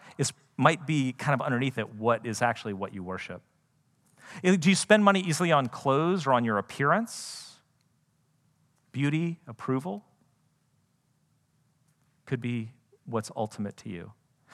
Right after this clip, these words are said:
Do you spend money on food and drink and on vacations? Comfort, pleasure, maybe ultimate. Or are you like, "No, I am not one of those people.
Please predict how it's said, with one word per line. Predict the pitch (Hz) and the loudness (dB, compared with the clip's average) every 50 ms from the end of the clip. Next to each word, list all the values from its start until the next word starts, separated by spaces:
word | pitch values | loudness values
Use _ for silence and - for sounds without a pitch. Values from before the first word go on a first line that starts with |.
| - - - | -20 -6 0
Do | - | 2
you | 175 | 2
spend | - - - 214 208 | 4 8 8 8 8
money | 208 208 208 196 | 8 6 6 4
on | 160 | 2
food | - - - - 180 190 190 160 | 2 0 0 2 4 4 6 4
and | 147 131 | 2 2
drink | - - 160 170 165 - | 2 2 2 2 2 2
and | 147 | 2
on | 143 135 | 2 2
vacations? | 113 135 131 - - 170 180 170 - - 104 90 87 - - - - - _ _ _ _ _ _ _ _ _ _ _ _ | 2 0 0 2 2 2 2 2 0 -2 -4 -6 -6 -12 -16 -16 -18 -20 _ _ _ _ _ _ _ _ _ _ _ _
Comfort, | - - - 139 147 143 - - 104 - - _ - - - - _ _ _ _ _ - | -4 0 2 2 2 0 -4 -6 -8 -8 -10 _ -20 -20 -20 -20 _ _ _ _ _ -20
pleasure, | - - 120 113 117 113 - 107 90 - - _ _ _ _ _ _ _ _ _ _ _ _ _ _ _ _ _ _ | -6 -2 0 0 0 -2 -4 -10 -10 -12 -14 _ _ _ _ _ _ _ _ _ _ _ _ _ _ _ _ _ _
maybe | - 113 110 107 120 113 | -4 -4 -2 -2 -4 -6
ultimate. | - 127 135 - - - 82 - - _ _ _ _ _ _ _ _ _ _ _ _ _ _ _ _ _ _ _ _ _ _ _ _ _ _ _ _ _ _ _ _ - | -6 -6 -8 -10 -12 -14 -14 -14 -16 _ _ _ _ _ _ _ _ _ _ _ _ _ _ _ _ _ _ _ _ _ _ _ _ _ _ _ _ _ _ _ _ 2
Or | 185 226 247 240 247 233 220 - - | 6 8 8 10 8 8 4 0 -4
are | - 165 | -2 2
you | 165 180 | 6 8
like, | 175 165 165 160 | 8 8 6 6
"No, | 165 160 143 131 - - | 4 4 4 4 2 2
I | 135 170 214 | 2 4 4
am | 220 180 147 131 | 6 4 4 6
not | 127 135 143 151 139 | 6 6 6 6 2
one | 135 131 | 0 -2
of | 117 | 0
those | 107 117 120 120 - | 2 0 0 0 -2
people. | - - 127 131 - 82 - - | -6 -10 -10 -10 -8 -10 -12 -14